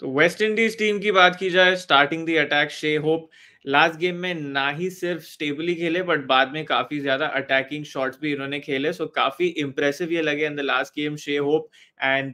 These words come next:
इनका अच्छा रिकॉर्ड even at Trinidad। फिर बात की जाए एलेक एथेनीज की, and एक और करेक्शन यहाँ पे, शे होप का एक मैच में ज़ीरो रन्स था against साउथ अफ्रीका में,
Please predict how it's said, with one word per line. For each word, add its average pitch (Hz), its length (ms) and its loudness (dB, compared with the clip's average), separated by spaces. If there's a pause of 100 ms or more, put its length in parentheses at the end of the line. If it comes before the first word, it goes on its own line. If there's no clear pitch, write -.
(120)
इनका 139 300 0
अच्छा 135 240 -2
रिकॉर्ड 135 360 -2
even 127 260 -6
at 180 200 -6
Trinidad। 123 460 -2 (400)
फिर 180 100 4
बात 180 280 6
की 190 80 -2
जाए 170 280 8
एलेक 147 220 2
एथेनीज 143 540 -2
की, 214 200 -4 (400)
and 147 180 2
एक 160 180 0
और 196 120 2
करेक्शन 175 420 0
यहाँ 170 140 -2
पे, 180 140 -4
शे 170 160 -4
होप 160 240 0
का 175 80 2
एक 156 340 -2
मैच 151 280 -4
में 151 80 -8
ज़ीरो 135 260 -4
रन्स 135 300 -8
था 135 100 -2
against 131 220 -10
साउथ 127 240 -6
अफ्रीका 131 320 -8
में, 135 100 -14